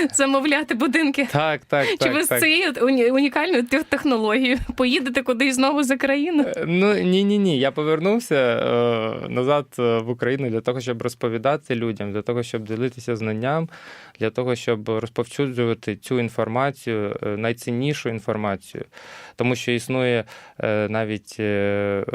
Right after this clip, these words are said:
Speaker 2: асоціація, е, бу-, будівельників,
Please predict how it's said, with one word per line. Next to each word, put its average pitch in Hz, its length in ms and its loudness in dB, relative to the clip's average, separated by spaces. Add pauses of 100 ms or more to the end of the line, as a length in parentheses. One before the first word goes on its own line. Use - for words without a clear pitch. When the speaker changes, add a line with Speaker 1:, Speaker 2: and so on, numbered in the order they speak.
Speaker 2:
асоціація, 113 1040 -2
е, 101 520 -4
бу-, 101 580 -6
будівельників, 110 760 -4